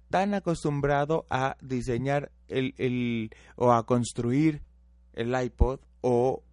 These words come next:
al nivel de exigencia o a lo que sea que estuvo ahí, y ahí, y ahí, y perdió de vista cosas que a veces las personas afuera de nosotros están viendo y nosotros no.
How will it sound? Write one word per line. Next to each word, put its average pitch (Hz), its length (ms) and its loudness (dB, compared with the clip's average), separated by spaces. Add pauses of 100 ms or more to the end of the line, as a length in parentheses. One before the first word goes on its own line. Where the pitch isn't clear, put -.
al 104 400 -4 (160)
nivel 113 360 -4
de 127 60 -4
exigencia 123 680 -8
o 101 100 -6
a 98 40 -4
lo 98 140 -4
que 101 140 -10
sea 143 180 -6
que 120 80 -12
estuvo 120 260 -6
ahí, 127 460 -4
y 120 60 -6
ahí, 117 400 -4
y 107 60 -6
ahí, 107 260 0 (340)
y 151 120 -4
perdió 147 440 0
de 190 140 -2
vista 160 400 -6
cosas 151 340 -6
que 120 120 -8
a 98 60 -4
veces 131 460 -6 (240)
las 113 300 -4
personas 160 640 -8 (400)
afuera 180 500 0
de 147 140 -4
nosotros 117 640 -6 (1900)
están 139 360 0
viendo 117 420 -2
y 127 100 -4
nosotros 104 540 -2
no. 82 200 -10